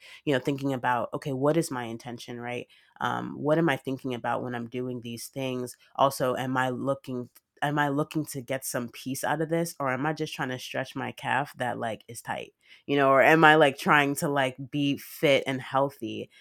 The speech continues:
um, which I think is really important. And I think, um, as we get into just, as we're wrapping up here and we get into just, like, the practical, right? Like, how do you meditate? Like, what does it mean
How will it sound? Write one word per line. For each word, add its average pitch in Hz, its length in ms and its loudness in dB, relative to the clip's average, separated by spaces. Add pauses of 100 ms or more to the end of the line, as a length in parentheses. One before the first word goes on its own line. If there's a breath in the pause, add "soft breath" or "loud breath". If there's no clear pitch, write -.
(200 loud breath)
um, 131 200 2
which 135 140 -2
I 139 80 -2
think 135 260 -6
is 123 140 -8
really 127 240 -4
important. 120 640 -4
And 123 240 -6 (720)
I 160 140 2
think, 165 380 0 (400)
um, 131 480 -2
as 143 160 -2
we 151 100 -2
get 143 180 0
into 147 240 -2
just, 135 480 -4
as 135 140 -4
we're 139 100 -2
wrapping 135 440 0
up 127 160 -4
here 127 260 -8
and 123 280 -6
we 127 100 -10
get 131 160 -4
into 131 260 -6
just, - 300 -10
like, 123 200 -6
the - 80 -4
practical, 131 720 0
right? 131 220 0
Like, 123 180 -6
how 160 360 2
do 147 200 -4
you 143 240 -4
meditate? 120 640 -10
Like, 117 240 -8 (320 soft breath)
what 156 300 4
does 175 180 2
it 160 100 2
mean 135 460 0